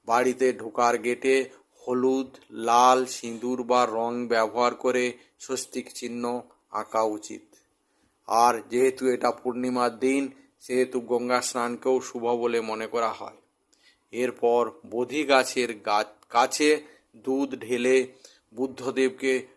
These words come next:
স্মরণ করে পুজো করা হয়। দান কর্মের বিশেষ গুরুত্ব আছে। এদিন গরিবদের মধ্যে বস্ত্র বিতরণ করলে শুভ ফল পাওয়া যায়।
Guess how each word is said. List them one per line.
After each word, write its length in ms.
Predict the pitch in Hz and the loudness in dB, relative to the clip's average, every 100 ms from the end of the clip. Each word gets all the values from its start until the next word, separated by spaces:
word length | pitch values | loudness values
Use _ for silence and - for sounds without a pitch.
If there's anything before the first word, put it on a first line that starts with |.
| _ | _
স্মরণ 460 | - 127 127 127 120 | -4 2 2 2 0
করে 280 | 127 120 | 0 0
পুজো 340 | 117 127 120 117 | -2 -6 -4 -2
করা 240 | 117 110 | -2 -2
হয়। 280 | 98 101 - - _ _ _ _ | -2 -8 -10 -18 _ _ _ _
দান 360 | - 120 123 123 | -6 -2 -2 -4
কর্মের 540 | 113 120 117 120 120 | -2 0 0 -2 -4
বিশেষ 400 | 117 110 120 104 | -4 -4 -6 -6
গুরুত্ব 440 | 104 117 120 - 131 | -10 -10 -10 0 2
আছে। 440 | 127 131 139 127 - - - _ _ _ - | 4 2 0 -2 -6 -20 -20 _ _ _ -4
এদিন 420 | 123 131 139 120 - _ _ | -2 0 -2 -4 -12 _ _
গরিবদের 680 | 104 123 127 127 113 127 127 | -4 -2 0 -2 0 0 0
মধ্যে 500 | 117 120 117 131 127 | 0 -4 -2 2 2
বস্ত্র 540 | 120 117 110 - 127 113 | 2 0 0 0 0 0
বিতরণ 500 | 117 - 123 123 117 | -2 0 2 2 0
করলে 480 | 127 120 120 120 - _ _ | -2 0 0 -2 -6 _ _
শুভ 420 | - 123 110 117 113 | -14 -12 -2 -2 0
ফল 180 | 117 120 | 0 0
পাওয়া 300 | 117 123 127 | 2 4 4
যায়। 300 | 127 123 | 4 4